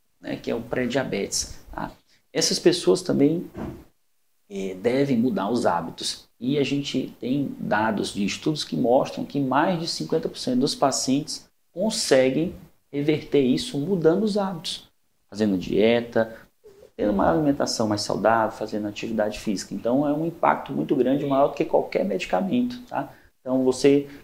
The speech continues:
descobriu um pré-diabetes, sua glicemia tá alterada, mas ainda não chegou em níveis de diabetes. Você tá sob risco de desenvolver, mas com mudanças de hábito, quase sessenta por cento dos pacientes conseguem reverter isso e nunca ter o diabetes.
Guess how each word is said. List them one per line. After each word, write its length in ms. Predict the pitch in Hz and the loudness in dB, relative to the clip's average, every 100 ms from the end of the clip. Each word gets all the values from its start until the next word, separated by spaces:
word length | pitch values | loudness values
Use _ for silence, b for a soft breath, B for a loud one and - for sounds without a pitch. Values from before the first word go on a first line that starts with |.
| B | B
descobriu 560 | 120 - 147 113 120 123 | -8 0 2 4 6 4
um 80 | 117 | 4
pré-diabetes, 600 | 113 113 110 104 92 - | 6 6 4 2 -2 -4
sua 120 | 98 | -4
glicemia 480 | 104 - 101 110 123 | -4 -4 -2 -2 0
tá 120 | 120 | 0
alterada, 640 | 117 113 104 117 123 - B _ _ | 0 -2 -2 -2 -2 -4 B _ _
mas 220 | 107 107 | -6 -4
ainda 180 | 110 107 | -2 0
não 160 | 113 123 | -2 -2
chegou 320 | - 101 101 | -2 0 2
em 100 | 117 | 2
níveis 400 | 110 107 107 107 | 2 0 -2 -2
de 120 | 110 | 0
diabetes. 480 | 107 98 92 - - | 0 0 0 -2 -4
Você 260 | 98 - | -2 0
tá 180 | 120 139 | 2 0
sob 280 | 151 170 196 | 0 0 0
risco 380 | 147 170 - 117 | 0 0 -2 -6
de 100 | 104 | -8
desenvolver, 600 | 104 104 107 101 95 78 B _ | -8 -2 0 0 -2 -6 B _
mas 460 | 104 117 127 - - _ | -2 0 0 -4 -18 _
com 100 | 151 | 2
mudanças 500 | 226 185 127 139 131 | 4 4 4 2 0
de 140 | 107 107 | 2 4
hábito, 400 | 131 143 - - _ _ | 4 2 -4 -16 _ _
quase 320 | 139 156 165 | 4 6 6
sessenta 380 | - 131 196 208 | 4 2 0 -4
por 100 | 226 | -6
cento 180 | - 180 | -4 -2
dos 120 | 175 | -2
pacientes 500 | - 156 - 139 139 | 2 0 2 0 0
conseguem 640 | - - - - 117 123 131 | -4 -4 0 2 4 4 0
reverter 600 | 107 143 160 151 - 135 | 2 2 2 0 2 2
isso 340 | 120 - - _ _ _ | 2 -6 -12 _ _ _
e 100 | - | -4
nunca 300 | 131 123 123 | 0 0 0
ter 160 | - 120 | -2 -4
o 60 | 117 | -4
diabetes. 580 | 143 151 - - - | -4 -8 -12 -16 -20